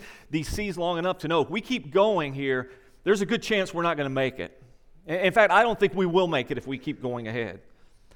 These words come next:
And let me make a couple of points about faith here for a moment. Okay, you can never doubt or never question Paul's faith in any of this, right? This is one of the values of going through the book of Acts in its context. If you take things out in snippets, you might say, "Hey, where's his faith? Where's his,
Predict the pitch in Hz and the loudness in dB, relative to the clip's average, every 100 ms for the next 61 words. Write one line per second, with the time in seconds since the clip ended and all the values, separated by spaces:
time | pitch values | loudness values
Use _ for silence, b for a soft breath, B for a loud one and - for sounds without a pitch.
0 | B B 202 247 285 254 226 214 190 156 | B B 0 0 0 -4 -4 -2 -2 -2
1 | 185 175 156 147 - - 156 - 131 - | -4 -4 -2 -2 0 -2 -2 -2 -6 -4
2 | 113 107 92 90 b b b - 202 180 | -6 -6 -8 -12 b b b -2 0 -2
3 | 165 185 180 233 269 208 202 190 160 185 | -2 -2 2 2 2 4 6 6 2 0
4 | 208 - 185 185 - 175 165 - 170 160 | -2 2 4 2 -2 -8 -4 0 0 0
5 | - 185 160 156 151 160 120 95 - 127 | 0 0 0 -2 -2 -2 -4 -8 -2 0
6 | 151 151 b b b b _ 147 151 185 | 0 -4 b b b b _ -8 -4 0
7 | 202 165 139 165 185 135 147 160 160 147 | 0 0 2 2 2 -2 -4 -2 -2 -4
8 | 156 143 131 151 143 143 143 - 139 - | -4 -2 -2 -2 0 0 0 -6 -10 -10
9 | - 151 147 - 90 - - - B B | -4 -4 -2 -2 -4 -6 -18 -20 B B
10 | 139 139 202 202 196 160 165 156 143 - | -2 2 2 2 0 0 2 2 -2 0
11 | 208 202 - 170 160 135 175 185 196 185 | 0 0 -4 -4 -4 -2 0 2 4 2
12 | 175 190 - 247 214 160 202 202 208 | 0 -8 -2 0 0 0 -2 -2 -8